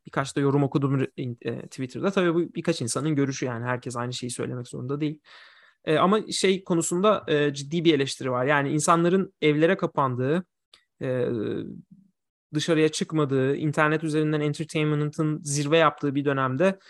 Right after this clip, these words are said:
sen böyle bir, e, ve supply chain sorunları da varken sen böyle bir hizmet ortaya çıkarıyorsun. E, daha çok kişiye ulaşma şansın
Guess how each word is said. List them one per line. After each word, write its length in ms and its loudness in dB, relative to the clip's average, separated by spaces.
sen 280 0
böyle 260 4
bir, 220 2
e, 500 -4
ve 100 8
supply 420 4
chain 220 0
sorunları 440 2
da 120 4
varken 320 0
sen 260 0
böyle 240 4
bir 140 4
hizmet 280 4
ortaya 300 -2
çıkarıyorsun. 720 -4
E, 380 0
daha 120 4
çok 180 -2
kişiye 220 -2
ulaşma 260 0
şansın 500 -4